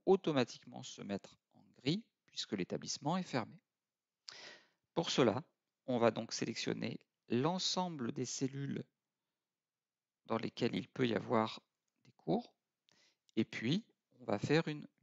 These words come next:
mise en forme conditionnelle, option nouvelle règle. On va choisir utiliser une formule.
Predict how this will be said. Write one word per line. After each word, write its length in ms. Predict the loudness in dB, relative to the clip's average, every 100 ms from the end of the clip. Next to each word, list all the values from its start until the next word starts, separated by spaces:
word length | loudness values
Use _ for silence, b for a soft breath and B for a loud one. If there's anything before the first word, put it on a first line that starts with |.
| -18 -8
mise 200 | 0 2
en 80 |
forme 400 | 2 0 0 -2 -8
conditionnelle, 840 | -8 -6 -4 -4 -6 -6 -2 -2 -4 -8
option 480 | -8 -6 -6 -6 -10 _ _ _ _
nouvelle 280 | 2 6 6
règle. 340 | 4 -4 -10 -16 _ _ _ _ _ _ _ _ -2
On 80 |
va 140 | 4 4
choisir 640 | 4 2 2 0 0 -2 -2 -2
utiliser 560 | -2 0 0 0 2
une 140 | 0 -2
formule. 540 | -12 -18 -18 -14 -14